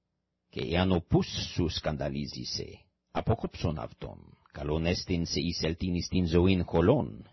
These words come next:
ή τους δύο πόδας έχοντα βληθήνε εις την γέαναν. Και εάν ο οφθαλμός σου σκανδαλίζει σε, έκβαλε αυτόν.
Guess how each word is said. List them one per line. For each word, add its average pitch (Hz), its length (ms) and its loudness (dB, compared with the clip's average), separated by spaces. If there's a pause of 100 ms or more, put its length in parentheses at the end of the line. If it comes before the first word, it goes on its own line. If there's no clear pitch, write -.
(140)
ή 98 100 -2
τους 85 320 -4
δύο 90 240 0
πόδας 98 480 2
έχοντα 76 720 -4
βληθήνε 82 800 -4
εις 80 200 -10
την 71 240 -8
γέαναν. 62 600 -6 (360)
Και 76 100 -8
εάν 87 340 2
ο 82 100 2
οφθαλμός 92 600 2
σου - 260 -4
σκανδαλίζει 82 720 -2
σε, 76 440 -4 (120)
έκβαλε 92 600 4
αυτόν. 76 540 -4